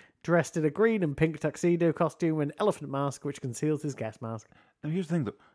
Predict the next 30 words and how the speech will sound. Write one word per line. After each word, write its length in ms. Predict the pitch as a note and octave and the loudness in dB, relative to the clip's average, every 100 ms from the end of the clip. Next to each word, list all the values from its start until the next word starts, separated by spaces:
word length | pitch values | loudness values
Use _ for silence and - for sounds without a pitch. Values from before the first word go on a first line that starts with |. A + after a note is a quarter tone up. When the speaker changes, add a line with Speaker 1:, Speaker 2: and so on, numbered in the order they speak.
| _ _ _ _ _ | _ _ _ _ _
Speaker 2:
Using 760 | A2+ D#3 E3 D#3 D#3 D3 C#3+ B2+ - - _ | -6 -2 0 2 0 0 -2 -6 -16 -20 _
laughing 400 | A2+ A2 - E2 | -2 -2 -2 -12
gas. 240 | E2 - - - _ _ | -10 -14 -16 -20 _ _
Speaker 1:
Yeah. 160 | C#3+ C#3+ - - _ _ _ _ _ _ _ _ _ _ | -4 -4 -6 -20 _ _ _ _ _ _ _ _ _ _
Speaker 2:
Joker's 300 | C#3 - E2+ | -8 -8 -12
gonna 180 | D#2+ E2 | -12 -14
sue 240 | - G#2 | -12 -10
him, 120 | F#2+ - | -10 -4
<laughs> 60 | |
right? 480 | C3 F5 - - - - C4+ - C#5+ - | -6 -6 -12 -10 -10 -6 -6 -4 -6 -4
When 100 | - - - - - | -2 -2 -6 -10 0
Speaker 1:
Well 80 | D#3+ | 4
Speaker 2:
he 60 | F#3 | 6
gets 200 | F3 - | 4 2
to 60 | - | -6
prison 480 | - C#3 F#2+ E2+ F#2 | 0 0 0 -8 -8
in, 80 | C#3 | -4
Speaker 1:
Mm-hmm. 340 | D3+ C#3 - G#2 | -2 -2 -2 -2
Speaker 2:
or 140 | G2 | -2
Arkham 460 | - G#2 - F#2 F2+ | 0 -2 -2 -6 -6
and 220 | F#2 F2 _ - _ - | -8 -10 _ -20 _ -8
Joker's 340 | G2 A2 G2+ E2+ | -2 -2 -2 -6
there, 120 | F2+ | -6
he's 80 | F2 | -8
gonna 140 | F#2 F2 | -8 -6
be 40 | |
like, 160 | F2+ - _ _ _ _ _ _ | -8 -12 _ _ _ _ _ _
"Dude, 240 | B2 F2 - _ _ _ | -10 -10 -14 _ _ _
what 140 | - | -20
the 60 | - | -16